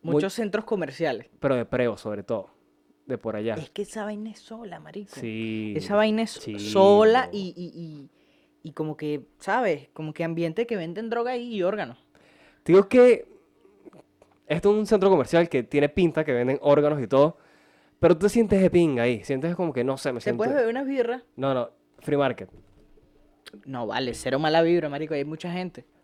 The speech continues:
Speaker 1: Por eso, eso es de pinga. Hay mucha gente y es como que, ok, pero Free Market de verdad es que si, que si el cementerio de Caracas, pues,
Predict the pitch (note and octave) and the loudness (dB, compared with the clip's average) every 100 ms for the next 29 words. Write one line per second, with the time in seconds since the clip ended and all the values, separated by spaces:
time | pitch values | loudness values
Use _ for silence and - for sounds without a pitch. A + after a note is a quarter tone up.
0 | - C#3+ G#3 B3 D#3 - D#3 D#3 F3 F#3 | 0 6 8 6 2 0 2 4 4 4
1 | A3+ C#3 F#2 - _ _ _ B2+ E3 G3 | 0 0 -6 -18 _ _ _ 2 4 4
2 | G#3+ A3 G#3+ A3 G3 A3 G3+ E3+ - _ | 6 6 8 6 6 4 4 0 -4 _
3 | _ _ - B2+ D3 C#3 A#2+ A#2 A2 - | _ _ -8 -4 -2 0 0 -4 -6 -8
4 | C#3+ B2+ B2+ E3+ E3+ D#3 A#2+ A#2+ D3 - | -4 2 2 2 4 4 6 2 0 -2
5 | B2+ - D3 F#3+ C#3+ A#2+ G#2+ G2+ F#2+ - | -8 -8 -6 -2 -2 -2 -4 -8 -12 -18
6 | _ _ _ - C3+ C3 B2 A#2 G#2+ A#2+ | _ _ _ -8 -6 -6 -4 -4 -2 -2
7 | C#3 C3 A2 G#2+ - G2 | 0 -2 -4 -6 -14 -20